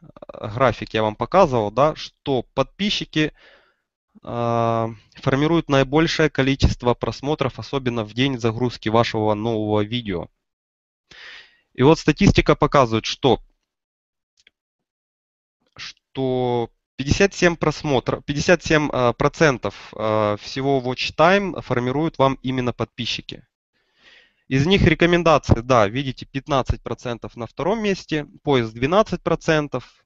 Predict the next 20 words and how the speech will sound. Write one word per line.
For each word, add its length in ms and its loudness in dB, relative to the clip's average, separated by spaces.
внешние 540 -2
ссылки, 640 -6
м, 440 -18
там 400 -8
например, 460 -6
другу, 300 -6
Facebook, 480 -6
Twitter 280 0
и 20 0
так 180 0
далее, 220 4
двенадцать 420 2
процентов, 600 0
и 300 2
встроенное 480 2
видео 280 -2
всего 240 -4
лишь 180 -6
четыре 300 2
процента. 520 0